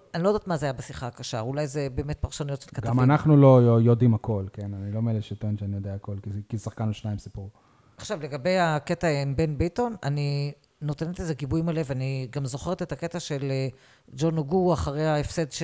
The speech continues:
Speaker 1: שתיים
Speaker 2: וטוני
Speaker 1: בגמר
Speaker 2: וואקמה
Speaker 1: גביע,
Speaker 2: גם, טוני וואקמה גם.
Speaker 1: שישבו בפאב בתל אביב עם החברים.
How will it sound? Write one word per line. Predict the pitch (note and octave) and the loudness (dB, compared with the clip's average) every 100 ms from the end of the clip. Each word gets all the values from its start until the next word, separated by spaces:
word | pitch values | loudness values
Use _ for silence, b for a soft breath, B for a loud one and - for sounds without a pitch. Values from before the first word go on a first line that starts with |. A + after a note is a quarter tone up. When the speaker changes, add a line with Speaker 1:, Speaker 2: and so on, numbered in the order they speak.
| A2 | -4
Speaker 1:
שתיים | D#3 C#3 | 2 4
Speaker 2:
וטוני | C#3+ B2+ | 4 2
Speaker 1:
בגמר | E3 | 2
Speaker 2:
וואקמה | D#3 - | 2 4
Speaker 1:
גביע, | G3 G3 F3 | 4 4 4
Speaker 2:
גם, | F3 | 2
טוני | B2 B2 | 2 4
וואקמה | A#2+ C3+ | 2 2
גם. | B2+ | 2
Speaker 1:
שישבו | A#2 G#2+ E3+ | 2 2 2
בפאב | F3 F3 - G3 F#3 | 2 2 4 4 4
בתל | D3+ - E3 | 2 0 0
אביב | D3 E3 | 0 0
עם | E3 | 0
החברים. | - C#3+ C3+ B2+ | -2 -2 -2 -2